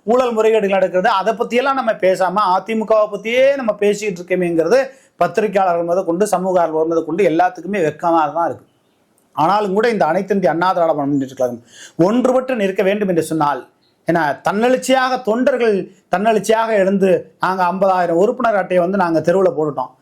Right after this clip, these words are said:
மரியாதையா எல்லாரும் ஒண்ணா சேர்றீங்களா இல்லையா அப்படின்னு சொல்ற வரைக்கும் <clears throat> அ தி மு க ஒன்றுபடாது.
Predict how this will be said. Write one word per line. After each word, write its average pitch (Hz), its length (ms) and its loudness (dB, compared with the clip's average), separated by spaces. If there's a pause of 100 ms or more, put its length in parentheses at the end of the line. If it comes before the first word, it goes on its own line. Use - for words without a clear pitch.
(320)
மரியாதையா 196 560 0
எல்லாரும் 202 300 -2
ஒண்ணா 196 180 -2
சேர்றீங்களா 180 460 0
இல்லையா 160 280 0 (360)
அப்படின்னு 240 640 0
சொல்ற 196 380 0
வரைக்கும் 160 440 -2 (460)
<clears throat> - 0 - (380)
அ 180 140 0
தி 202 160 -8
மு 170 140 -2
க 175 160 0
ஒன்றுபடாது. 156 640 0